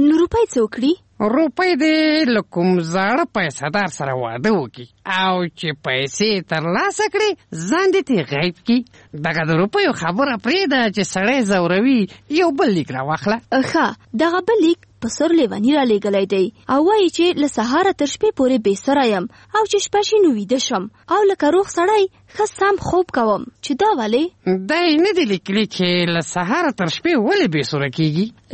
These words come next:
Speaker 1: لیکلي دي. هغه وایي کله چې سهار ښار ته راووځم او د دوکاندارانو، موټروانانو، ترافیکانو، پولیسانو او نورو خلکو بې انصافي ووینم، نو یو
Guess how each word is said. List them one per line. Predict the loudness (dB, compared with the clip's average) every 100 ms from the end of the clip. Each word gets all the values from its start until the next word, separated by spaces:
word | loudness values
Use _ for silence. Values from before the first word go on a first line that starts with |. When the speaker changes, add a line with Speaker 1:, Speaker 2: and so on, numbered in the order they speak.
| 0
Speaker 1:
لیکلي | 2 2 2 2 0
دي. | -6 -8 _ -2
هغه | 0 0 2
وایي | 4 4 2 0
کله | 0 2
چې | 0 -2
سهار | -2 -2 -2
ښار | -2 0
ته | 0 2
راووځم | 2 2 2 0 0 -6 -4 0
او | 2
د | 2 -2
دوکاندارانو، | 0 0 2 0 2 2 4 2 0 0
موټروانانو، | 0 0 0 0 2 2 4 2 0 0
ترافیکانو، | 0 0 0 -2 2 4 2 2
پولیسانو | 0 0 2 2 2 2 -2 -18 -18 -2
او | 2 4
نورو | 4 2 0
خلکو | -2 0 0
بې | 2
انصافي | 2 -2 2 2
ووینم، | 4 4 2 2 -2 -16 -10 -2
نو | 0
یو | 2 2